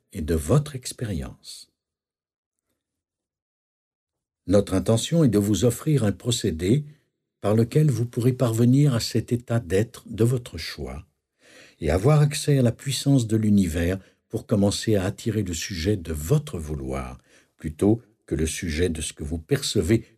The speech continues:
comme votre état d'être actuel. De notre point de vue, il y a une grande différence entre ce qui existe en ce moment même, ce que vous nommez votre réalité, et ce qu'est véritablement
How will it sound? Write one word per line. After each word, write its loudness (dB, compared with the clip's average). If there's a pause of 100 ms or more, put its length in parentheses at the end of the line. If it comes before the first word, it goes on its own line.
(120)
comme 2
votre -6
état -6
d'être -2
actuel. -14 (1500)
De 0
notre 0
point -6
de -2
vue, 2 (300)
il -2
y 4
a 4
une 0
grande 2
différence 0
entre -6
ce -6
qui -4
existe 0
en -8
ce -8
moment 4
même, 0 (260)
ce -18
que -12
vous -8
nommez -6
votre -16
réalité, -2 (520)
et 0
ce -12 (240)
qu'est -2 (100)
véritablement 0